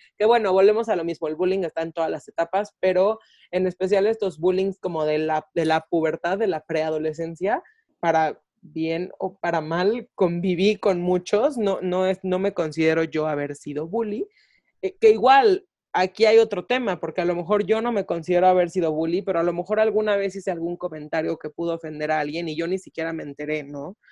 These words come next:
Eh, de hecho, si alguna vez, querido podcast, escúchate, Eri, te pido una sincera disculpa, jamás fue con la intención de hacerlo y creo que se puede pasar en muchos casos, que los niños son muy hirientes con, con su honestidad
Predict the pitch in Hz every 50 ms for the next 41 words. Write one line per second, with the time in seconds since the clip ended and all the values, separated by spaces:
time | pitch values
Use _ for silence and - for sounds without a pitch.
0 | _ _ _ _ _ _ - 160 - - _ _ _ - 165 160 156 - 170 160
1 | 156 - 160 160 156 156 147 143 143 143 - 170 175 180 180 175 170 160 156 156
2 | - _ _ _ _ _ _ _ _ _ _ _ - 165 156 156 151 160 151 -
3 | - 143 143 - - - - - 147 - - - 165 156 - 160 151 - 156 147
4 | 147 139 110 139 160 156 156 147 156 175 190 202 196 _ _ _ _ - 170 156
5 | - 165 160 160 156 156 165 165 165 - 160 151 139 165 151 156 156 151 - -
6 | 190 185 180 185 165 - 170 160 165 175 175 180 - - - 190 180 175 175 -
7 | 180 175 165 160 156 - 156 156 - 170 160 165 165 160 - 175 160 156 170 175
8 | 165 - 170 175 175 190 180 175 156 - - 165 156 - 160 156 - 160 160 160
9 | 156 156 151 147 - 165 151 - - 180 170 156 - 151 147 - _ - 156 151
10 | 147 - _ _ _ _ _ _ _ _ _ _ - 185 180 151 156 185 196 202
11 | 202 202 - - 196 190 190 190 190 185 170 165 165 170 175 175 175 170 - 170
12 | 165 160 - - - 165 156 151 151 151 151 - - _ - 170 156 156 151 -
13 | - 160 156 151 156 160 151 - - - 160 156 156 160 156 165 190